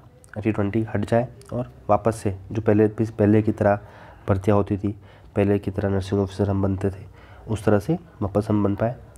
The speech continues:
और साथियों, एटी ट्वेंटी जो है, वो एक बहुत ही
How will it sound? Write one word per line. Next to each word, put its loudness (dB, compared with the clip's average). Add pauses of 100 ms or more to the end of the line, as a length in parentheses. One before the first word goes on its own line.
(520)
और 2 (3500)
साथियों, 0 (1400)
एटी 2
ट्वेंटी 2
जो 4
है, 2 (920)
वो 4 (1200)
एक -2 (200)
बहुत 4
ही 4